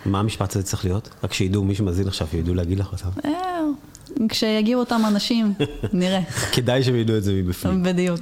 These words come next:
Speaker 2: זה משהו שחייב לבוא באמת מהלב. אמ, בדרך כלל, אלה אנשים שפשוט אוהבים אתגרים. ונורא קל לראות את זה בבן אדם.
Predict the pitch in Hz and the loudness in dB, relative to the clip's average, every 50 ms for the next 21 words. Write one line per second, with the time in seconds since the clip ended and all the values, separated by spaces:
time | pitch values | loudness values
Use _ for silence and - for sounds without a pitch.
0 | - - - - 185 185 190 196 208 - 233 214 202 - - 185 185 190 185 170 | -6 -6 -4 -2 0 2 2 2 0 0 0 -2 0 0 0 0 2 0 0 0
1 | 175 175 170 170 180 180 180 180 180 175 175 175 175 170 165 - 170 170 175 175 | 0 0 0 0 2 2 2 2 2 2 2 2 0 0 0 0 0 0 2 0
2 | 180 175 - 170 165 165 165 170 180 196 214 - - - - - - - - - | 0 0 0 0 0 0 0 0 -2 -2 -4 -8 -12 -18 -20 -20 -20 -20 -20 -20
3 | - - - - - - - - - - - - - - - 180 175 175 175 175 | -20 -20 -18 -18 -18 -18 -20 -20 -20 -20 -18 -16 -8 -6 -2 -2 0 0 0 0
4 | 175 175 170 - - - - 185 180 175 170 220 269 285 294 - - - 254 240 | 0 0 -2 -4 -6 -6 -4 -2 0 2 2 2 0 0 0 -2 -2 -2 0 0
5 | 233 240 240 240 233 233 233 233 - - - 190 175 180 180 180 180 175 - - | 0 0 0 0 0 -2 -2 -4 -4 -4 -2 -2 0 0 0 0 0 -2 0 0
6 | 226 226 220 - - - - 175 - - 208 202 - - 202 170 175 175 185 185 | 0 0 0 -2 -4 -4 -4 -4 -2 -2 -4 -4 -4 -4 -2 -2 0 0 0 0
7 | 180 175 165 165 165 170 - 170 - - - - - - - - - - - - | 0 0 -2 -2 -2 -2 -2 -4 -6 -12 -20 -20 -20 -20 -20 -20 -20 -20 -20 -20
8 | - - - - - - 185 202 214 233 262 254 - 233 220 208 202 196 196 208 | -20 -20 -20 -14 -6 -2 0 0 2 0 0 0 0 0 0 0 0 -2 -2 -2
9 | 190 170 165 - - - - 185 185 - 196 208 | -2 -2 -2 -2 -2 -4 -2 -2 -2 -2 -2 -4